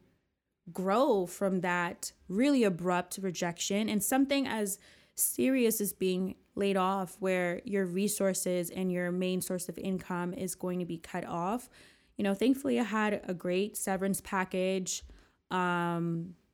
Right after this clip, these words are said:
you know, I had, I was, I essentially, I think I was in a better position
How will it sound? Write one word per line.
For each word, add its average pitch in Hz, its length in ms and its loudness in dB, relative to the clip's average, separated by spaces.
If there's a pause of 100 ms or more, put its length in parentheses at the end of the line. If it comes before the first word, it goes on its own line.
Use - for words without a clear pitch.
(100)
you 196 160 0
know, 175 380 0
I 180 180 0
had, 180 440 -2
I - 60 4
was, 214 320 2
I 220 160 2
essentially, 233 600 0
I 214 60 2
think 196 340 -4
I 190 480 0
was 190 160 -2
in 190 80 -2
a 180 40 -2
better 180 260 0
position 175 800 -4